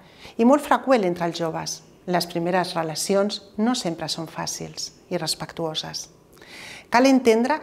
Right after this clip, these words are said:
que no hi ha receptes màgiques, que les apliquis i es solucionin tots els problemes,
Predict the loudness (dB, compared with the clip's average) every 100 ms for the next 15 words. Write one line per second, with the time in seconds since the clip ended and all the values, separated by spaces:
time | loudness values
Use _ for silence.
0 | -2 0 0 2 2 2 -4 -6 -4 -2
1 | 0 -2 -4 -6 -6 -6 -12 -4 0 0
2 | -2 0 2 4 4 4 2 2 0 0
3 | 2 2 2 -2 -6 -8 -8 -6 -4 -6
4 | -8 -10